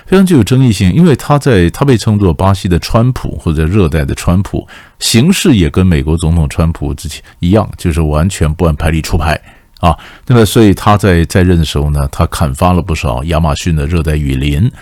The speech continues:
然后在covid nineteen呢非常严重的时候呢，他否认有covid nineteen，而且非常佛系的，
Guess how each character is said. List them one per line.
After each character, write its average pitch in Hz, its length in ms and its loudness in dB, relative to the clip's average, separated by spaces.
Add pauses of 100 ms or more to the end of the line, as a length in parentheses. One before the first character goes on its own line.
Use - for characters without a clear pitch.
(340)
然 98 160 2
后 117 140 4
在 87 380 2
covid 101 300 2
nineteen 90 420 2
呢 73 140 0
非 85 180 0
常 82 160 2
严 78 260 0
重 117 160 0
的 80 100 0
时 71 120 -6
候 78 160 0
呢， 67 120 -4 (240)
他 98 140 0
否 85 260 0
认 165 200 4
有 92 120 2
covid 76 280 -4
nineteen， 73 420 -2
而 78 100 -2
且 76 180 -2
非 - 180 -2
常 87 120 0
佛 80 360 -4
系 123 300 -2
的， 73 200 -2